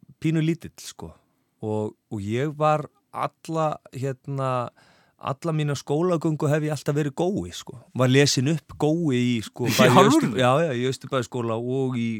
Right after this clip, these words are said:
Speaker 1: í kvennaskólanum þegar ég fór þangað og, og alltaf bara, e, e, og kynni mig alltaf, þú veist, sem Gói.
Speaker 2: Já.
Speaker 1: Það er bara, hérna,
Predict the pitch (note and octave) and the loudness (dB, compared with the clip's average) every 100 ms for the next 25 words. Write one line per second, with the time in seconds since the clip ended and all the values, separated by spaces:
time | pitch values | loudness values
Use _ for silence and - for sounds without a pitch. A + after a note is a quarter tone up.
0 | F#2+ G#2+ - C#3 B2+ B2 C3 B2 A#2+ A#2 | -8 -12 -2 0 0 -2 -2 0 0 -2
1 | B2 A2+ A#2+ A#2+ C3 B2 A#2 G#2+ A2 - | -2 -4 -4 -4 -4 -4 -6 -6 -8 -12
2 | - - - - _ - - - B2 - | -20 -20 -20 -20 _ -12 -8 -6 -6 -4
3 | B2+ C3+ B2+ - _ _ - - - - | -2 0 0 -6 _ _ -16 -14 -18 -18
4 | - _ C3+ G#2 - C#3 E3+ F3+ E3 E3 | -20 _ -14 -4 0 2 4 4 4 2
5 | - D3 A2+ B2+ A2 - - - C3+ C3 | 2 0 2 0 0 -4 -8 0 2 2
6 | C3 - E3 F#3+ F#2+ D2+ - - A#2 G2+ | -2 0 0 0 -4 -8 -14 -10 -6 -6
7 | - _ _ _ - A2 B2 A#2 A2+ B2 | -10 _ _ _ -6 -4 0 0 0 -4
8 | B2+ - B2 | -6 -4 0